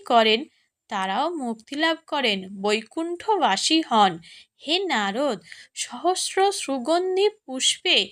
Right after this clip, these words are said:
দেবতার অর্চনে বা সহস্র যজ্ঞ ও দানে যে ফল লাভ হয়, এই মাসে হরিবাসরে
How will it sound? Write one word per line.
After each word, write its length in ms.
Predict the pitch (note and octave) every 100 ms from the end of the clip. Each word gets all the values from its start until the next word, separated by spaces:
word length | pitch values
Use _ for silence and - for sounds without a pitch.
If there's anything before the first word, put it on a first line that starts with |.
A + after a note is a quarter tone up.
| - _ _ _
দেবতার 540 | F#3+ A#3 A3+ C4 D4 - -
অর্চনে 560 | G3+ A3 A3+ - D#4 E4+ D#4+ _ _ _ _ _ _ _
বা 240 | G3 G#3 A3 C#4 - _
সহস্র 600 | - C4+ C4+ F4+ - - G4 G4+ _ _ -
যজ্ঞ 500 | G3 A3+ A#3 G#3+ - F4 -
ও 80 | E4 E4+
দানে 380 | A3+ G#3 G#3+ C#4+ D#4+ -
যে 220 | - C4 D#4+
ফল 280 | - E4 E4+
লাভ 180 | D#4 D4
হয়, 240 | B3+ B3 D#4 - - _ -
এই 180 | C4+ F4
মাসে 400 | F4+ D#4 C#4 - F4+
হরিবাসরে 840 | F4 B3 C#4+ F#4 F4+ D#4 - C#4 D#4